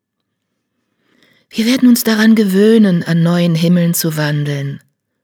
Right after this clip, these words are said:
Tüpfelblatts Stimme war voller Zuversicht.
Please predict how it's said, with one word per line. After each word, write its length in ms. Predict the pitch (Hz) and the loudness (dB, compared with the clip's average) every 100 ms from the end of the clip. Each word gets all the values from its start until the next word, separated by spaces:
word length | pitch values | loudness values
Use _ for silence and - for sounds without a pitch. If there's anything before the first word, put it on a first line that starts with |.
| _ _ _ _ _ _ - | _ _ _ _ _ _ -8
Tüpfelblatts 640 | 233 233 220 196 175 - | -8 -4 -4 -4 -4 -6
Stimme 300 | - 196 196 | -4 0 0
war 140 | 175 160 | -2 -6
voller 340 | - 196 180 | -4 -4 -4
Zuversicht. 760 | - 160 - 139 160 - - | -6 -10 -10 -12 -12 -16 -18